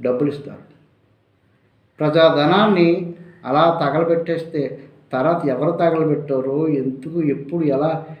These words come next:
చేశారో అనేది కూడా కనీస వివరం లేకుండా దాని పక్కన పెట్టేసి మరో వాహనాన్ని తగలబెట్టేయడానికి వెళ్ళిపోతుంటారు కొంతమంది,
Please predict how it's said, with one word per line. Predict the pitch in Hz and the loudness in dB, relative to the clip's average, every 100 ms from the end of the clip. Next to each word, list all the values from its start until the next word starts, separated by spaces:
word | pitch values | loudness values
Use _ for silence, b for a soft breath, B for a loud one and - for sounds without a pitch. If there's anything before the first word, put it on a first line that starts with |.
| B - | B -4
చేశారో | 151 147 135 131 | -2 -2 -2 -4
అనేది | 131 135 135 | -2 -4 -6
కూడా | - - 165 202 220 | -12 -4 2 2 2
కనీస | - 147 175 180 170 | 0 0 0 0 -2
వివరం | 156 156 151 | -4 -2 -2
లేకుండా | 139 135 147 143 B B - | -4 -4 -6 -8 B B -2
దాని | 135 | 0
పక్కన | 139 139 - 170 | 0 -2 0 0
పెట్టేసి | 156 - 156 - 127 - B B - | 0 -2 -4 -4 -8 -12 B B -12
మరో | 117 131 170 214 | -4 4 6 6
వాహనాన్ని | 214 214 202 214 233 | 6 4 2 0 0
తగలబెట్టేయడానికి | 214 202 196 185 185 180 180 175 165 | 0 0 0 -2 -4 -4 -2 0 -2
వెళ్ళిపోతుంటారు | 151 147 147 135 127 127 | -2 -4 -8 -10 -12 -12
కొంతమంది, | 123 110 101 - - | -12 -14 -16 -20 -20